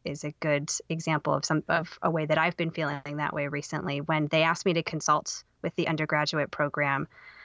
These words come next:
you know, I had very little experience in academia. I, um, I could think of a, a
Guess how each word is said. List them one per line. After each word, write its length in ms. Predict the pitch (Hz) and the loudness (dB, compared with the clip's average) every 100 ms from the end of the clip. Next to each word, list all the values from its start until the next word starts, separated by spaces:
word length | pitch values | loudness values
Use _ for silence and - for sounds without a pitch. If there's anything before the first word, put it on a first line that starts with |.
| - _ _ _ - | -20 _ _ _ 0
you 140 | 185 | 2
know, 200 | 156 147 | 4 4
I 100 | 156 | 2
had 200 | 147 160 | -2 -4
very 340 | - 190 226 220 | 2 4 6 4
little 340 | 196 180 175 | 2 0 -2
experience 640 | - - - 165 156 147 151 | -6 -10 -8 -6 -4 -4 -4
in 80 | 160 | -2
academia. 760 | 147 160 156 147 147 143 139 - - - - _ - | -2 -4 -4 -2 0 0 0 -4 -10 -20 -20 _ 2
I, 600 | 151 151 147 147 135 135 - _ _ - | 4 6 4 2 0 -2 -6 _ _ 2
um, 500 | 160 147 139 139 160 _ _ _ _ _ _ _ _ _ - | 4 4 2 -2 -8 _ _ _ _ _ _ _ _ _ -6
I 80 | 180 | -2
could 160 | 190 | 0
think 160 | 226 214 | 2 4
of 180 | 196 - | 4 4
a, 160 | - 190 | 2 2
a 140 | - | 0